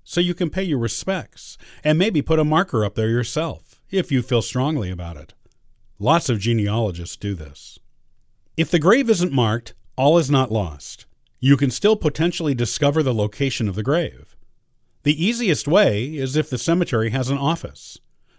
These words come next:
Not all of them do, but if the one you're exploring does, you can go to the office and request a map of burials. The office will have information on all burials there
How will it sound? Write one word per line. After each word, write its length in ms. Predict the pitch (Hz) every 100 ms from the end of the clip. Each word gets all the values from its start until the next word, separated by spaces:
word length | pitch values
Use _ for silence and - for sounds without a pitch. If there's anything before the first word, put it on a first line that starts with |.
| -
Not 260 | 123 214
all 220 | 214 202 185
of 100 | 135
them 200 | 120 110
do, 320 | 127 85 73 _ - - -
but 140 | 131
if 100 | 143
the 100 | -
one 220 | 120 135
you're 200 | 175 147
exploring 580 | 123 - - 170 190 120
does, 440 | 98 85 85 123 - _
you 160 | 107
can 120 | 131 123
go 160 | 123
to 60 | 143
the 140 | 185
office 560 | 170 117 135 151 - - -
and 80 | 139
request 380 | 143 160 -
a 60 | 156
map 280 | 170 170 -
of 100 | 139
burials. 640 | 151 151 76 71 - - _ _ _ _ _ _ - -
The 140 | 120
office 340 | 120 143 - -
will 100 | 143
have 160 | 135
information 680 | 127 127 127 123 135 - 101
on 160 | 92 107
all 220 | 98 139
burials 500 | 143 160 160 95 90
there 280 | 92 90 117